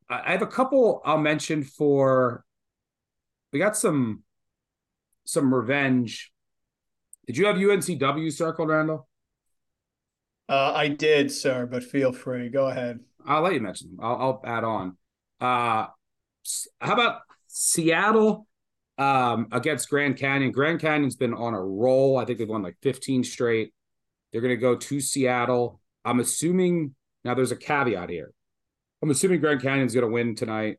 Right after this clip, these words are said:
Speaker 1: We're recording this on Thursday night, and Seattle is gonna lose. They, they could win, but bad matchup. Cam Tyson has to be back for them. So, uh, he's, he was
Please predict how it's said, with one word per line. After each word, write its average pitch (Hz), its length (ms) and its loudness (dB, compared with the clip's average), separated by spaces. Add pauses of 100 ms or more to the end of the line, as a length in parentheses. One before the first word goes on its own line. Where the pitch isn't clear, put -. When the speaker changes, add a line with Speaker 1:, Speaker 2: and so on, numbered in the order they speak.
(120)
Speaker 1:
We're 104 220 -6
recording 98 300 -6
this 92 140 -10
on 92 60 -12
Thursday 92 260 -8
night, 90 160 -8
and - 120 -12
Seattle 107 540 -4 (460)
is 90 140 -12
gonna 104 200 -4
lose. 175 600 -6
They, 127 300 -8
they 123 160 -2
could 101 260 -4
win, 90 260 -6
but 92 240 -10 (760)
bad 127 200 0
matchup. 117 360 -4
Cam 190 280 -2
Tyson 151 300 0
has 123 200 0
to - 60 -12
be 110 60 -2
back 90 300 -8
for - 80 -12
them. - 180 -18 (100)
So, 95 180 -10
uh, - 160 -12
he's, 120 240 -6 (180)
he 113 100 -12
was 98 180 -10